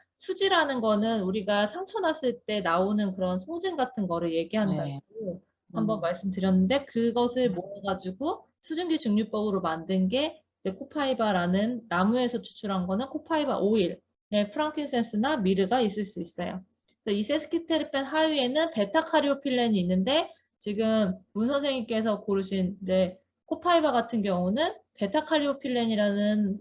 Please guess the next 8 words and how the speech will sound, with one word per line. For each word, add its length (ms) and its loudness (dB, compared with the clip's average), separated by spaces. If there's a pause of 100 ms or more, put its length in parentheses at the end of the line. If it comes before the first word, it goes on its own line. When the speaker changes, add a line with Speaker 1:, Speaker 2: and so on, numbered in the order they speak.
Speaker 1:
화학 220 -2
성분이 560 0
많이 320 2
들어있고요. 640 2 (280)
그다음에 540 0 (140)
이 280 0
정서적 480 0
균형감과 840 0